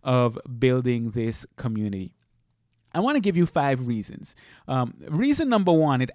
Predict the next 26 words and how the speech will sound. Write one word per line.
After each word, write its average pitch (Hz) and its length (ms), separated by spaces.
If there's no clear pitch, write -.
adds 196 320
a 175 60
sense 156 360
of 123 240
belonging. 123 1000
You 165 140
know, 202 340
when 220 440
someone 202 400
feels 185 500
like 143 300
they 147 100
belong, 127 680
when 156 220
they 240 120
feel 240 300
like 185 160
they're 170 160
involved 185 920
with 160 180
something, 135 380
they're 220 220
more 226 340
invested 196 1040
in 156 340
that. - 320